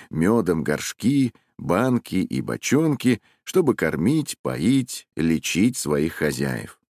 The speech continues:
Мёд был не только вкуснейшим и сытным лакомством. Одного стакана воды с двумя ложками этого удивительного продукта,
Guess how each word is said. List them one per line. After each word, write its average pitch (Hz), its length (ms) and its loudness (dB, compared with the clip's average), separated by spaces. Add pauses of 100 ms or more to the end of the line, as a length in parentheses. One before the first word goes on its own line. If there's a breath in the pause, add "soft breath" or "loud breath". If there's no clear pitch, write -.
(640)
Мёд 110 280 2
был 123 180 4
не 110 140 4
только 143 360 2
вкуснейшим 101 840 2
и 82 160 -2
сытным 87 540 0
лакомством. 90 640 -2 (400)
Одного 90 380 0
стакана 85 480 0
воды 87 320 2
с 65 60 -6
двумя 80 320 2
ложками 80 420 0
этого 80 240 0
удивительного 82 640 0
продукта, 82 600 -2